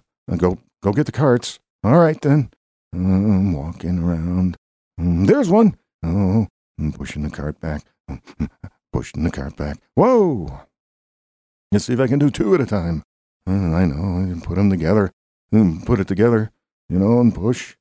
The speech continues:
Yeah, pushing the carts around. Pushing the carts around.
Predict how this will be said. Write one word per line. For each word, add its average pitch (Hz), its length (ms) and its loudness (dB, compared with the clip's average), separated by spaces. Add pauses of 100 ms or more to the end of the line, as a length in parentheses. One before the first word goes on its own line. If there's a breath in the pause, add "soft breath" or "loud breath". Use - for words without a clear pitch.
(360)
Yeah, 117 440 0 (320)
pushing 73 300 -12
the 69 60 -14
carts 71 340 -14
around. 76 380 -6 (240)
Pushing 80 260 -6
the 76 80 -4
carts 76 360 -6
around. 76 340 -6